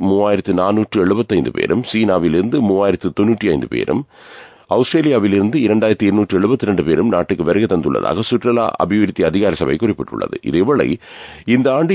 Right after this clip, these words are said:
இதுவரை சுமார் பத்து மில்லியன் சுற்றுலா பயணிகள் நாட்டுக்கு வருகை தந்துள்ளதாக தெரிவிக்கப்படுகிறது. சர்வதேச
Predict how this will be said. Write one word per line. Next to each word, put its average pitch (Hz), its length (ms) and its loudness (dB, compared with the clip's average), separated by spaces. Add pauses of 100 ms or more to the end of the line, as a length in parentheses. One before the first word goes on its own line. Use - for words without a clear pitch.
இதுவரை 120 280 2 (120)
சுமார் 110 260 0 (100)
பத்து 123 340 -2
மில்லியன் 113 360 2
சுற்றுலா 107 340 -2
பயணிகள் 95 380 2
நாட்டுக்கு 90 340 -2
வருகை 110 240 0
தந்துள்ளதாக 67 560 -2
தெரிவிக்கப்படுகிறது. - 760 -6 (2500)
சர்வதேச 170 460 2